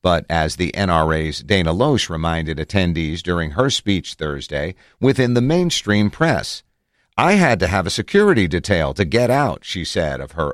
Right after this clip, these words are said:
loudly jeered appearance during C N N's town hall on the Stoneman Douglas shooting last week. "I wouldn't be able to exit that if I didn't have a private security detail."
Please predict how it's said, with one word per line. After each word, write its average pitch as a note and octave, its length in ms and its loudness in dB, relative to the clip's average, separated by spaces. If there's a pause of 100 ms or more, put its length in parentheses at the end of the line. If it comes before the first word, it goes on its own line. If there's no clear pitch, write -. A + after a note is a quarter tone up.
loudly E2+ 560 -2
jeered F2 480 -2
appearance D2 560 -4
during D2+ 300 -6
C G2+ 240 -8
N E2+ 160 -6
N's E2+ 260 -8
town F#2+ 360 -2
hall E2 440 -2 (240)
on D#2+ 160 2
the E2 80 2
Stoneman G2 480 2
Douglas E2+ 400 0
shooting G2 380 0
last C2 360 -8
week. C#2 260 -12 (500)
"I A2+ 160 6
wouldn't D#3+ 500 2
be G2+ 160 2
able F2+ 220 2
to - 180 -2
exit C3+ 360 0
that D2+ 260 -4
if G2+ 100 -8
I F2 120 -2
didn't B2+ 300 -2
have D3 300 -2
a D#2+ 100 -2
private F#2 460 -2
security D#2 540 -2
detail." C2 580 -6